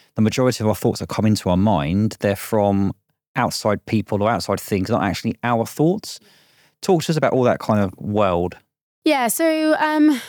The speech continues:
Speaker 2: generally, like, obviously, w-, when we're growing up, you're gonna, your brain is basically, it's like a sponge. It will take in what your parents have said, what your teachers have said, what you've heard online. And obviously now we're on social media, there's so much more coming in, right?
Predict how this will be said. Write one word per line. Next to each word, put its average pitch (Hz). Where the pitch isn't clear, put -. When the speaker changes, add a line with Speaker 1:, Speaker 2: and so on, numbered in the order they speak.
Speaker 2:
generally, 320
like, 208
obviously, 226
w-, 202
when 240
we're 247
growing 202
up, 165
you're 214
gonna, 208
your 233
brain 320
is 226
basically, 175
it's 220
like 269
a 277
sponge. 175
It 226
will 226
take 247
in 190
what 214
your 214
parents 277
have 254
said, 262
what 202
your 185
teachers 254
have 240
said, 233
what 196
you've 190
heard 208
online. 226
And 202
obviously 208
now 208
we're 226
on 202
social 202
media, 214
there's 180
so 254
much 196
more 196
coming 185
in, 185
right? 190